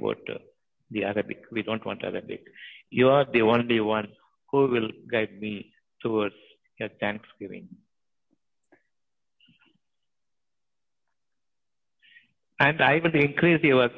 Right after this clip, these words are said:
iman, the faith in me. So if you have the both together, where is the condition of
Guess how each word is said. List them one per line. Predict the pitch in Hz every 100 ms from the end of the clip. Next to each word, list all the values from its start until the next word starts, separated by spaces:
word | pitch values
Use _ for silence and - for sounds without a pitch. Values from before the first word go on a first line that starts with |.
| 113
iman, | 107 107 120 104 95
the | 104 -
faith | - 113 -
in | 98
me. | 104 110 98 _ _ _ _ _ _ _ _ _ _ _ _ _ _ _ _
So | -
if | 143 127 -
you | 143 143
have | 143 151 135
the | 120
both | 117 127 - -
together, | 113 110 120 104 - _ _ _
where | 131
is | 160
the |
condition | 175 156 135
of | 123